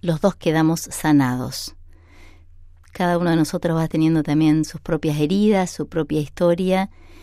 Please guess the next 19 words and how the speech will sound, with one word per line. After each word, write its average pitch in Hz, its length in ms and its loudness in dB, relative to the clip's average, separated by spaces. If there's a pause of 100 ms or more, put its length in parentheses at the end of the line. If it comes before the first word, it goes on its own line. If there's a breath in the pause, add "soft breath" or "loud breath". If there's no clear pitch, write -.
(420 soft breath)
y 151 880 0 (120)
cuando 170 280 0
sale 214 300 0
al 196 100 2
encuentro 170 580 2
del 151 200 0
otro, 196 540 -2 (400)
misteriosamente 185 1300 -2 (160)
el 165 180 -2
otro 170 440 -2 (300)
te 165 100 -8
salva, - 680 -4
el 156 180 -4
otro 151 260 -4
te 143 160 -8
sana. - 460 -8 (520 loud breath)
Entonces, 190 480 -4
animarlos 185 920 2 (400 soft breath)
a, 143 920 -2